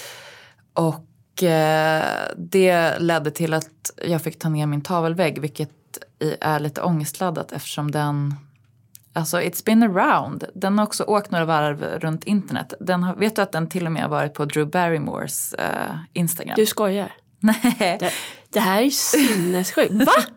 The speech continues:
Speaker 2: Din tavelvägg?
Speaker 1: Ja.
Speaker 2: Vad skrev, men vad, vänta, okej, den, det måste vi hitta
Speaker 1: Ja, men det
Speaker 2: sen.
Speaker 1: var ju så här, eh, källa, källa Pinterest, tyvärr, så jag fick ingen cred för det. Men, men jag har ju så här, eh, härliga följare som bara så här:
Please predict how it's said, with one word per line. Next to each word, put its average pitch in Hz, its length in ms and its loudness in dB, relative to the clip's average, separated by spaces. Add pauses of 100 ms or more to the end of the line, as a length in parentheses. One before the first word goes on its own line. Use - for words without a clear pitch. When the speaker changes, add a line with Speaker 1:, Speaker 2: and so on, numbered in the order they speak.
(720)
Speaker 2:
Din 370 320 8
tavelvägg? 262 840 2
Speaker 1:
Ja. 320 500 6
Speaker 2:
Vad 359 140 2
skrev, - 260 -4
men 330 140 4
vad, 330 120 4 (300)
vänta, 320 200 4 (100)
okej, 262 320 4
den, 294 240 6 (120)
det 285 140 4
måste 208 300 0
vi 196 60 2
hitta 202 380 -2 (200)
Speaker 1:
Ja, 220 80 4
men 233 160 4
det 240 80 4
Speaker 2:
sen. 233 100 4
Speaker 1:
var 233 140 6
ju 226 180 8
så 226 120 2
här, 175 360 6
eh, - 60 -2
källa, 170 1040 4
källa 175 280 2
Pinterest, 185 680 0 (120)
tyvärr, 175 460 2
så 180 140 -2
jag 170 200 2
fick 160 160 -2
ingen 147 460 0 (120)
cred - 300 -2
för - 140 -2
det. 170 220 4
Men, 180 320 0
men 185 160 0
jag 180 100 4
har 185 100 4
ju 170 80 2
så 170 100 -2
här, 160 80 2 (200)
eh, - 1080 -4
härliga 180 800 2
följare 202 540 4
som 165 200 0
bara 156 180 4
så 151 100 -2
här: - 160 0